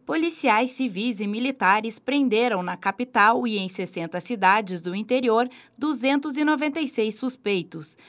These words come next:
principalmente por tráfico, e apreenderam drogas, armas e munições durante a Operação Liberdade, que começou no fim de semana e foi encerrada nesta quarta-feira. O balanço foi divulgado em Maringá pelo secretário de Estado da Segurança Pública,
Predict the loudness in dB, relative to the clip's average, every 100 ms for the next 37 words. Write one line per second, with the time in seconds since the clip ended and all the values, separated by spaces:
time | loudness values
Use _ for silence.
0 | _ -6 -4 -2 -2 2 2 2 -2 -4
1 | -6 -4 2 4 2 -2 -10 -6 -4 -6
2 | -6 -4 -2 0 0 2 4 4 2 -2
3 | -10 -20 _ 4 6 8 4 2 2 2
4 | 0 0 -2 0 -2 -4 -18 _ -4 2
5 | 2 4 2 0 -2 0 2 2 2 0
6 | 0 0 0 -2 -8 -14 -20 _ -10 -4
7 | -2 -2 0 2 4 2 0 -6 -4 0
8 | 2 2 2 0 -2 -4 0 0 0 0
9 | 2 2 2 -2 -4 -4 0 2 2 0
10 | -6 -6 -6 -8 -12 -20 -20 _ 2 6
11 | 6 6 0 -2 -4 -4 -2 -4 2 2
12 | 2 0 0 0 2 4 2 0 -16 _
13 | -4 -2 -2 0 0 2 4 4 4 -2
14 | -4 0 0 0 -2 -4 -4 -4 -4 -4
15 | -4 -2 -2 -2 -2 -4